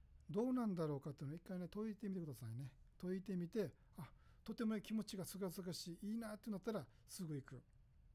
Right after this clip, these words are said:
ちょっといまいちだな、うーんってなったら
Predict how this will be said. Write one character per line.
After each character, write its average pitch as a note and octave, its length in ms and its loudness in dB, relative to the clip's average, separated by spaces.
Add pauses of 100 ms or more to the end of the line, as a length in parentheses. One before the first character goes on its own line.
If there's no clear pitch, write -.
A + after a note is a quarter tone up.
(720)
ち - 60 -4
ょ B3 40 -4
っ A#3 40 -6
と A#3+ 100 -2
い A3 80 4
ま A3 140 4
い A3+ 60 2
ち G#3 140 -4
だ F#3+ 80 2
な、 F3+ 300 0 (100)
う - 20 -8
ー F#3 40 -6 (180)
ん G3+ 40 -8
っ - 20 -10
て G#3+ 160 -6
な A3 100 0
っ - 20 -4
た A#3 120 0
ら G#3 160 2